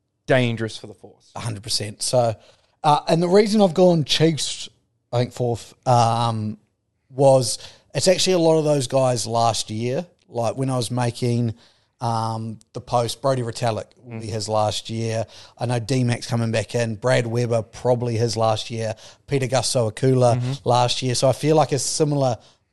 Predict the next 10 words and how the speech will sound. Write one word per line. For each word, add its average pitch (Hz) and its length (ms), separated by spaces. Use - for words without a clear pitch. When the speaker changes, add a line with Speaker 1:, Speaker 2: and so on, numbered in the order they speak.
Speaker 2:
vibe 127 300
to - 100
the 120 80
Crusaders 110 880
is 120 100
for - 140
the 107 100
Chiefs 117 320
this 131 220
year, 139 240